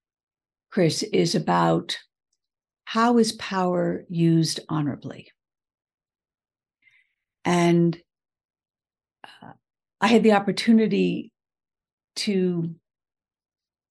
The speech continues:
uh, see that, to see how, um, how the, the power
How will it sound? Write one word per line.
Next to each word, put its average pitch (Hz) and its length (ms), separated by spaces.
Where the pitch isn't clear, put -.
uh, 147 260
see - 300
that, - 420
to 202 100
see 220 300
how, 180 480
um, 156 560
how 165 720
the, 156 500
the 160 180
power 196 480